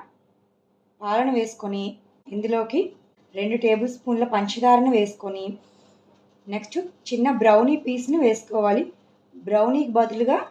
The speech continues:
చాక్లెట్ కూల్ కేక్‌ని వేసుకోవచ్చండి. బ్రౌనీ వేసాక ఒక టేబుల్ స్పూన్ కోకో పౌడర్ని యాడ్ చేసుకొని, నెక్స్ట్ ఇందులోకి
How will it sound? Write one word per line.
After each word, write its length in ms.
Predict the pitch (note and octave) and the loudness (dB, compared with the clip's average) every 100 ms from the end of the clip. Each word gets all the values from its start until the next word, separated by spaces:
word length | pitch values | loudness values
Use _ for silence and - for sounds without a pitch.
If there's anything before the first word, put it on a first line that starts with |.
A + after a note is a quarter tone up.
| _ _ - | _ _ -6
చాక్లెట్ 420 | A3+ A#3 C4+ D4 | -2 0 0 -6
కూల్ 220 | - B3+ B3+ | -6 -6 -2
కేక్‌ని 320 | B3+ B3+ D#4 | 0 0 2
వేసుకోవచ్చండి. 880 | B3 G#3 - A3+ A3 A#3 G#3 G3 B3+ - _ _ _ _ _ _ _ _ _ _ _ _ _ _ _ _ _ | 2 2 -2 -4 -4 -6 -6 -2 -2 -4 _ _ _ _ _ _ _ _ _ _ _ _ _ _ _ _ _
బ్రౌనీ 380 | F3 G#3 G#3+ C#4 | -2 0 2 2
వేసాక 500 | C4 A3 A3+ A#3+ A#3 D4+ - - _ _ _ _ | 2 2 0 -4 -2 -4 -4 -14 _ _ _ _
ఒక 140 | G3+ A#3 | -8 -2
టేబుల్ 360 | A#3+ A3 B3+ | 2 2 0
స్పూన్ 240 | C4+ D4 C#4+ | -4 -4 0
కోకో 320 | A#3 A#3 C#4 | 2 2 0
పౌడర్ని 480 | C#4+ B3+ B3+ B3+ C4 | 2 4 4 2 2
యాడ్ 220 | A3 G#3+ | 0 0
చేసుకొని, 540 | A3+ G#3+ - G#3 G3+ G3+ G3+ _ _ _ _ | -2 -4 -4 -8 -6 -6 -10 _ _ _ _
నెక్స్ట్ 320 | A3+ A3 - C#4+ | -12 -12 -8 -2
ఇందులోకి 460 | B3+ A3+ G#3+ E4 | 2 2 2 2